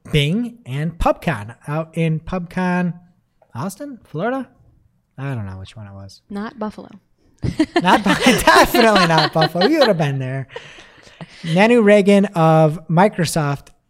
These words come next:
Speaker 1: had an announcement on stage at PubCon that the Bing Webmaster Tools team is working on a sitemap diagnosis tool. That's awesome. And I think Perna Virgi had released that,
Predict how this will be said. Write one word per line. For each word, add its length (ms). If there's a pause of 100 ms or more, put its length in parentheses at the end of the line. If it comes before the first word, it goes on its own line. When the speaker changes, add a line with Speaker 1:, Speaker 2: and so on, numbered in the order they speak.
(300)
Speaker 1:
had 260
an 140
announcement 960 (140)
on 260
stage 680
at 140
PubCon 560 (140)
that 160
the 100
Bing 440
Webmaster 600
Tools 400
team 260
is 160
working 360
on 120
a 80
sitemap 800
diagnosis 760
tool. 320 (320)
That's 160
awesome. 380 (360)
And 280 (160)
I 60
think 220
Perna 520 (180)
Virgi 500
had 200
released 400
that, 300